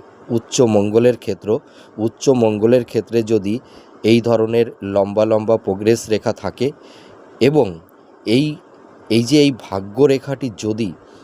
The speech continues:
একদম স্ট্রেট, আহ, সোজা চলে গিয়ে দুটি শাখাযুক্ত হয়ে একটা, আহ, শাখা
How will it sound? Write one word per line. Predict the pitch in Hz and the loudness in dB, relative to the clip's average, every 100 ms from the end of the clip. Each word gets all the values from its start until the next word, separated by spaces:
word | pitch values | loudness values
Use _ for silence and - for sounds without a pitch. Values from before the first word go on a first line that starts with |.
| - - | -8 0
একদম | 113 107 127 139 104 | 0 0 0 2 0
স্ট্রেট, | 104 - 135 101 - | -2 -4 0 0 -2
আহ, | - - - - 101 110 | -16 -20 -20 -2 4 4
সোজা | - - 113 117 135 | 2 -4 -2 2 2
চলে | - 104 117 120 | 2 0 0 2
গিয়ে | 117 98 | 2 0
দুটি | 90 110 135 127 | 0 -6 -4 -6
শাখাযুক্ত | - 98 113 117 120 - | -4 0 0 0 -4 -2
হয়ে | 123 117 101 101 - | 0 4 2 2 -2
একটা, | 98 - 135 143 - - - - - | -6 0 2 2 -2 -20 -20 -20 0
আহ, | 214 110 - - | 4 4 0 -14
শাখা | - 117 - 123 | -6 -4 -2 -2